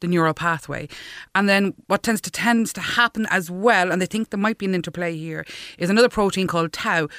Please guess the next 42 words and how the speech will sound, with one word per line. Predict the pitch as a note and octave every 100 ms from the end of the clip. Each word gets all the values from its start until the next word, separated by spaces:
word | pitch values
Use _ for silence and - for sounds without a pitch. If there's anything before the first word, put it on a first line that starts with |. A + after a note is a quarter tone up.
| - -
which | G#3 G3 - - _ F#3+
is | C#4 B3
naturally | A#3+ - G#3
occurring | F#3 F#3 F3
and | D#3
should | G3
be | F#3
there | G3+ G#3
in |
healthy | F3+ F3 -
cells, | C#3 - - - - -
but | G3+ G#3
it | -
starts | - G#3 G3+
to | -
build | F#3 F#3 F#3
up | F3+ -
and | E3+ F3
then | F3
it | D#3+
starts | - F#3 E3+
to | -
tangle. | - G#3 G#3+ F#3 B2 C3 - - -
So | G3 -
it | F#3 - _ - -
blocks | G#3 F#3 -
the | G#3+ -
inside | C#4+ C#4 - D#3+ C#3+
of |
the | C#3
neuron. | D3 C#3+ C3 - - -
And | F3
then | G3 G3
when | A3
all | C4+ D#4
this | A#3+ F#3
is | E3+
happening, | E3+ F3+ F3
the |
body's | F3+ F#3+ F3
like, | F3
"Right, | G3 A#3+